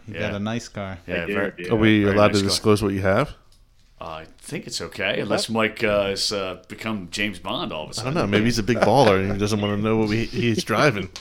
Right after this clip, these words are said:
Speaker 1: Well, it's a, it's a sporty car. It's not like, you know, he's driving a six hundred S L or anything.
Speaker 2: Right.
Speaker 1: It's sporty, though.
Speaker 3: Uh, no.
Speaker 4: It is the, what then?
Speaker 3: Not quite.
Speaker 1: Tell him, Mike.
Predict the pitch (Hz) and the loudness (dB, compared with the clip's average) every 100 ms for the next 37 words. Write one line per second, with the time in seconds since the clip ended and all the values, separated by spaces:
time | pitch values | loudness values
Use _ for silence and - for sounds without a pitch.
0 | - - - - - - 120 - - - | -6 -8 -20 -20 -16 -10 -8 -6 -8 -8
1 | - - 175 170 156 139 - 170 - 139 | -8 -8 -4 -2 0 0 0 -4 -4 -6
2 | - - 156 120 107 117 104 98 127 110 | -4 2 4 4 2 -2 -4 -4 -6 -8
3 | 95 98 - - - 98 85 85 82 - | -6 -10 -12 -20 -16 -12 -12 -10 -12 -10
4 | 92 85 80 - - 90 - 85 78 78 | -10 -10 -12 -12 -12 -12 -12 -12 -10 -12
5 | 76 - 80 76 73 71 69 - 107 87 | -14 -14 -14 -16 -18 -18 -20 -10 -4 -4
6 | - - - - - - - 104 - - | -6 -16 -20 -20 -20 -20 -14 -12 -12 -14
7 | - 113 90 71 - 107 98 90 - - | -8 -6 -6 -8 -6 -6 -6 -8 -12 -18
8 | - - - _ _ - - 120 104 104 | -20 -20 -20 _ _ -20 -12 -4 -2 0
9 | 104 98 98 123 135 95 92 95 90 - | -2 -4 -4 -2 -2 -4 -8 -12 -18 -20
10 | - _ - _ _ - - - - - | -20 _ -20 _ _ -20 -20 -20 -20 -20
11 | - - - - - - 143 143 123 107 | -20 -20 -20 -20 -20 -4 2 4 4 2
12 | 113 113 - | 0 -2 -8